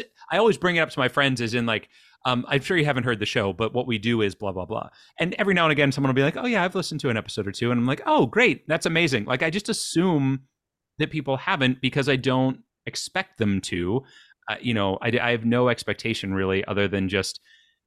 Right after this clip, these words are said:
"Is this a good time? Are we having fun doing this?" Yes. Great. Let's, let's do another episode. We're not, this is, this is getting monotonous or it's not fun anymore. Okay, then let's, uh, let's move on.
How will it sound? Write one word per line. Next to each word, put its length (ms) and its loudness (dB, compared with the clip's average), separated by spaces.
"Is 160 -2
this 160 0
a 60 0
good 160 0
time? 340 0
Are 80 0
we 160 2
having 240 2
fun 180 0
doing 280 0
this?" 320 -4
Yes. 400 -4
Great. 220 0
Let's, 280 -6
let's 180 -2
do 120 2
another 220 2
episode. 400 -6
We're 100 0
not, 340 0
this 140 -2
is, 140 -4
this 140 0
is 100 -4
getting 260 0
monotonous 460 0
or 100 -2
it's 180 -6
not 220 0
fun 160 0
anymore. 420 0
Okay, 200 -2
then 120 -2
let's, 220 -6
uh, 240 2
let's 160 -4
move 140 -2
on. 240 -4